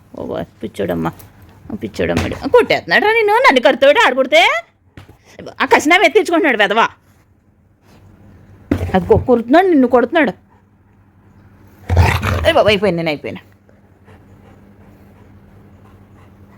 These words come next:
అది. నువ్వు కొట్టకుండా భలే బాగుందిరా. కొడుతున్నాడమ్మా నిన్ను. ఆ?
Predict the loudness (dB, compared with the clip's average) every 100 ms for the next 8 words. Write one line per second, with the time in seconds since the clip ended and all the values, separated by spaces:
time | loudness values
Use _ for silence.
0 | -20 -20 -20 -20 -20 -12 -10 -10 -12 -20
1 | -20 -20 -20 -20 -20 -20 -20 -20 -14 -6
2 | -2 -2 0 -2 0 0 0 -2 -4 -6
3 | -8 -14 -20 -20 -20 -20 -20 -20 -20 -20
4 | -20 -20 -20 -10 -10 -10 -16 -18 -20 -20
5 | -20 -20 -20 -20 -20 -20 -20 -20 -20 -20
6 | -20 -20 -20 -20 -20 -20 -20 -20 -20 -4
7 | -2 -2 -4 -10 -12 -12 -10 -10 -12 -18
8 | -20 -20 -20 -20 -20 -20 -10 -6